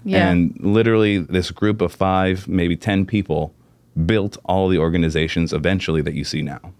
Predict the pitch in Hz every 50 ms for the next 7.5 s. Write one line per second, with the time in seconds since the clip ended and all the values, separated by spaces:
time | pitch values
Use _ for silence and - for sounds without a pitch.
0 | _ _ _ _ _ _ _ _ _ _ - 233 254 294 - - 302 302 294 262
1 | 240 240 214 202 - 180 185 175 180 165 165 151 143 165 - - - 165 165 165
2 | 135 156 - - - 151 - - 139 101 - - 135 156 185 208 196 - - 185
3 | 196 208 - 254 240 214 185 170 170 180 196 202 - - 175 180 170 170 165 143
4 | 180 214 214 202 202 196 196 - - 190 202 202 196 202 202 - - 190 190 190
5 | 196 - - 196 185 190 190 190 196 208 208 214 220 233 - 214 220 233 196 -
6 | - - 185 190 175 170 180 175 147 135 - - - - 143 - - - - 85
7 | - - - - 127 180 196 101 -